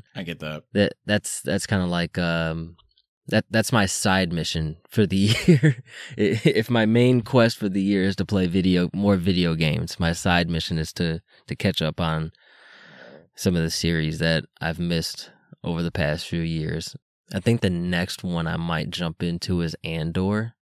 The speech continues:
Speaker 1: Okay.
Speaker 2: I've heard good things. I have absolutely no idea what the, <laughs> what that show's about, what time period in the Star Wars universe it's set in, but
Speaker 1: I'm pretty set. I'm not gonna say I'll never watch a Star Wars show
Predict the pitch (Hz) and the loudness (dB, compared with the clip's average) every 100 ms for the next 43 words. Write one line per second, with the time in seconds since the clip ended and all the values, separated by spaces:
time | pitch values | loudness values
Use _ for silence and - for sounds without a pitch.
0 | - 120 110 95 98 - 98 107 101 95 | -2 -2 0 -2 -4 -6 0 2 2 2
1 | 107 92 101 95 92 85 85 - - - | 2 2 2 2 2 0 -4 -6 -12 -14
2 | - _ _ _ _ _ _ _ _ _ | -20 _ _ _ _ _ _ _ _ _
3 | - 85 85 80 - 87 - 92 82 82 | -10 -6 -4 -2 -2 -2 -2 -2 -2 -2
4 | 82 85 87 90 90 85 82 87 82 78 | -2 -2 0 0 0 -2 -2 -2 -2 -2
5 | 78 95 - - - - - 131 135 113 | -4 -4 -6 -10 -14 -20 -10 2 2 4
6 | - 98 - 101 92 87 82 92 90 85 | 2 2 2 0 0 -2 0 2 4 2
7 | 92 - 90 92 87 95 95 95 98 - | 0 0 0 0 0 2 4 4 2 -2
8 | - - - - 85 82 - 95 87 92 | -12 -20 -20 -10 -6 -6 -4 -2 0 0
9 | 87 87 90 87 85 90 90 87 - - | 0 0 -2 -2 -2 -4 -4 -6 -6 -4
10 | 85 87 85 85 80 76 - _ _ _ | -2 -2 -4 -4 -6 -8 -12 _ _ _
11 | _ - 170 - 320 226 - - 131 120 | _ -4 -2 0 2 2 0 0 2 0
12 | - _ _ _ _ - - _ 151 220 | -2 _ _ _ _ -16 -16 _ 0 2
13 | 214 170 147 143 120 110 107 110 113 104 | 4 2 4 4 4 4 2 2 2 2
14 | 104 104 - 95 95 98 101 98 - 104 | 0 -4 -2 0 0 0 0 -2 -2 -2
15 | 98 98 107 113 | 0 0 -2 -6